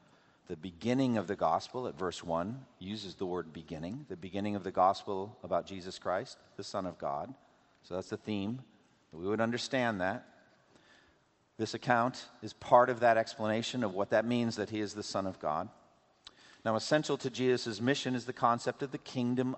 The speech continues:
of God. We'll understand that more as we go on in Mark's gospel, the kingdom of God.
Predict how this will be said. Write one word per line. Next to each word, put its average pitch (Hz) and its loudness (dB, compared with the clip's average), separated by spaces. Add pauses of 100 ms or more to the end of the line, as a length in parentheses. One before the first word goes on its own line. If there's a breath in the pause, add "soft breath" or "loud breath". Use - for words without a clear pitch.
(120)
of 110 2 (120)
God. 95 -2 (540 soft breath)
We'll 87 -8
understand 104 -2
that 101 2
more 101 2
as 107 -2
we 107 -6
go 104 2
on 107 4
in 107 -4 (160)
Mark's 104 0
gospel, 87 -2
the 131 -12
kingdom 117 -4
of 85 -8
God. 76 -4